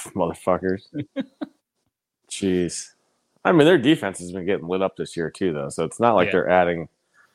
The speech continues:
Speaker 1: adding him to the defense they had, you know, ten years ago.
Speaker 2: Yeah, he's not, he's not part, he's not standing next to Ray Lewis with Terrell Suggs on the, or Terrell
Speaker 1: And
Speaker 2: Suggs
Speaker 1: then
Speaker 2: on the
Speaker 1: Ed Reed and those guys. Yeah, it's not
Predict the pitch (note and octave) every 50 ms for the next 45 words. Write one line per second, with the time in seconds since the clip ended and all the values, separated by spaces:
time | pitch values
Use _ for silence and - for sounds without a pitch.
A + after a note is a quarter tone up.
0 | _ _ _ _ _ - G2 G2+ G2+ G#2 G2+ F#2+ F#2 A2 G#2+ G2+ F#2+ F2+ - F#2
1 | F2 F2+ D2+ G#2 G#2 F#2 - F#2+ F2 - - F2+ F2 F2+ G2 F2+ E2+ D#2+ D#2 D2+
2 | C2 - - B1+ F2+ E2 D2 C#2 C#2 - - _ - - - D#2+ C#2+ D#2+ F2 E2+
3 | D2+ C#2+ C#2 A1+ G#1 A1 - - _ _ C#3+ A#2+ G#2 A2+ G2 - _ _ - D3+
4 | C#3 B2+ A#2+ C#3 D#3 D3+ - C3+ C3 C#3+ C3+ C#3+ D3+ - - - C#3+ C3 C3+ B2
5 | B2+ B2 B2+ C#3 C#3 B2 A2 _ _ _ - _ - - - - C#3 B2 A#2 A2+
6 | A2 G#2+ - - A2+ G#2 G#2+ G#2+ G#2+ G#2 G#2 G#2+ G#2 G#2 G#2 - - - G#2+ G#2
7 | G2+ G2 - _ - A#2+ G#2+ G2 F#2 - - G2+ G2+ G2+ F#2 F2 G2 F#2+ F#2+ F#2+
8 | F#2 F#2 - _ _ _ _ - G2+ - - A2 G#2 G2 E2+ - G2+ G2 G2 G2
9 | G2+ G2 F#2+ F#2+ F#2+ F#2 - - - - - - - - _ _ _ _ _ _
10 | _ - G2 F#2 F2 G2+ G2 F#2+ F#2+ F#2+ F#2+ F#2 F#2 E2+ F2+ F2+ F#2 F2+ F2 F#2+
11 | F2+ F2+ E2+ - F#2 F2 D2 C2 C#2 D2+ - - - F2 D2+ C#2+